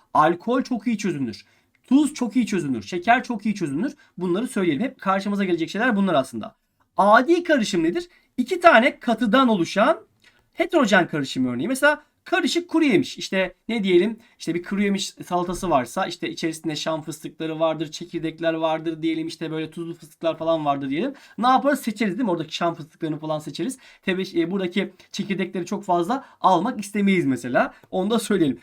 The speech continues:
Salata yine baktığımız zaman işte bir tarafta havuç fazla, bir tarafta marul fazla, bir tarafta soğan fazla falan filan. Her tarafa eşit dağılmaz.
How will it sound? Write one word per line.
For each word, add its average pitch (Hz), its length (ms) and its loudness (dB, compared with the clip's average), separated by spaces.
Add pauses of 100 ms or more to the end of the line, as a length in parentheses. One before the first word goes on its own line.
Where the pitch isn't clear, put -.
Salata 220 600 6
yine 165 220 4
baktığımız 160 420 2
zaman 151 180 -4
işte 143 160 -10
bir - 60 -16
tarafta 165 320 -4
havuç 170 340 -2
fazla, 160 360 -2
bir 165 80 -10
tarafta 165 280 -2
marul 160 300 0
fazla, 160 400 -2
bir 170 80 -8
tarafta 170 300 -4
soğan 165 340 -2
fazla 156 340 -2
falan 156 260 -4
filan. - 240 -4 (200)
Her 233 240 6
tarafa 185 200 -6
eşit 262 240 -8
dağılmaz. 220 440 0